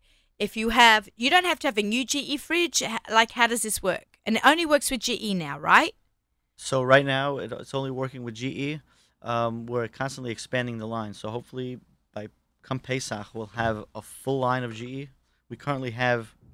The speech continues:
Speaker 2: over a hundred and ten models, I believe,
Speaker 1: Of
Speaker 2: of G E refrigerators that are compatible with the device. Uh, Pesach will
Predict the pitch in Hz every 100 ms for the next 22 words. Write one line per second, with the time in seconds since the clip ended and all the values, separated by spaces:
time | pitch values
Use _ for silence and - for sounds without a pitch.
0 | - 123 120 107 139 123 - 107 110 -
1 | _ 123 120 117 120 110 104 104 107 107
2 | 95 - _ _ - 175 - 104 104 135
3 | 135 113 - 131 120 117 110 107 - -
4 | 117 117 117 123 127 123 135 156 - -
5 | _ _ _ _ 104 107 107 - _ _
6 | _ _ _ _ _ - 135 139 131 -
7 | 117 113